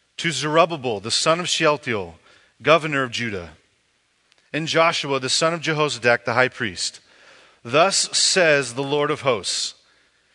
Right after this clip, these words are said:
'These people say the time has not yet come to rebuild the house of the Lord.'"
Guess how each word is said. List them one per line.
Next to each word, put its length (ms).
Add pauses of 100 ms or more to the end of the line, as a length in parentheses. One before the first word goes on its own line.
(280)
'These 360
people 420
say 360
the 120
time 320
has 160
not 180
yet 220
come 460 (400)
to 120
rebuild 520
the 80
house 320
of 80
the 40
Lord.'" 540